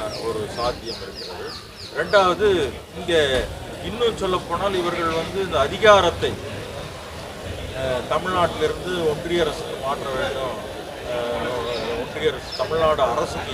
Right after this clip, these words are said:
இருக்கக்கூடாது என்கிற ஒரு கருத்தை தெரிவிக்கிறார்கள். இங்கே மாநில சுயாட்சி என்பது மட்டுமல்ல, தமிழ்நாட்டினுடைய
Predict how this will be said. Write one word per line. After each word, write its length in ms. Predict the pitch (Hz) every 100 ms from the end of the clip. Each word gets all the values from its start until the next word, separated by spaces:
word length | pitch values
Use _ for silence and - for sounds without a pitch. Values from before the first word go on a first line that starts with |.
| 131
இருக்கக்கூடாது 800 | 185 - 196 - 175 160 165 165
என்கிற 200 | 156 147 139 127
ஒரு 80 | 123
கருத்தை 300 | 127 123 127 -
தெரிவிக்கிறார்கள். 680 | 117 113 - 113 104 98 - - - - - -
இங்கே 180 | - 135 156
மாநில 320 | - 151 165 165 -
சுயாட்சி 480 | - 156 147 - 147
என்பது 240 | 139 135 135 123
மட்டுமல்ல, 460 | - - - 143 -
தமிழ்நாட்டினுடைய 720 | - 160 160 151 - 147 135